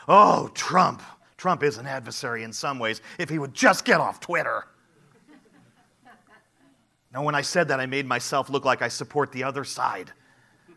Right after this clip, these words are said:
I don't want to support either side. Support the kingdom of God. This is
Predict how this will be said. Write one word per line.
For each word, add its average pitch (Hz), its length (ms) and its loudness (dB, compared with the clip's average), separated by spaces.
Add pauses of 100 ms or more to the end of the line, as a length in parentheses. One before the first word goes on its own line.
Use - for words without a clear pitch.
(320)
I 190 140 -2
don't 214 140 6
want 175 140 4
to 151 40 -2
support 156 400 -4
either 147 260 -8
side. - 520 -12 (540)
Support - 380 -4
the 143 60 -10
kingdom 131 460 -14
of 104 120 -18
God. - 280 -18 (1800)
This 160 240 -2
is 139 260 -4